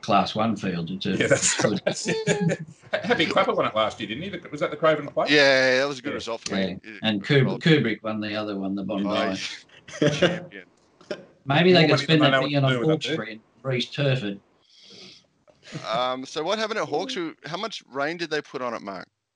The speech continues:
Speaker 1: They put, uh,
Speaker 3: Um,
Speaker 1: no rain,
Speaker 3: no.
Speaker 1: thirty-seven mil of irrigation
Speaker 3: Sorry.
Speaker 1: through the week. Um,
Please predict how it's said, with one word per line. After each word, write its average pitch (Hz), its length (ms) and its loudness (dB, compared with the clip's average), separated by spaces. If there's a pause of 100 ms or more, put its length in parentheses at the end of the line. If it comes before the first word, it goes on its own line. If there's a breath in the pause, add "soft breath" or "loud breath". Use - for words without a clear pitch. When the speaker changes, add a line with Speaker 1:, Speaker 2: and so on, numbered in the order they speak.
(580)
Speaker 1:
They 127 240 0
put, - 400 -4
uh, 117 80 4
Speaker 3:
Um, 117 60 4
Speaker 1:
no 170 240 6
rain, 117 360 0
Speaker 3:
no. 160 80 0
Speaker 1:
thirty-seven 139 500 4
mil 135 200 2
of 120 140 -10
irrigation 127 460 -2
Speaker 3:
Sorry. 117 200 0
Speaker 1:
through 120 260 -6
the 110 100 -6
week. 120 300 -10 (220)
Um, 113 580 -4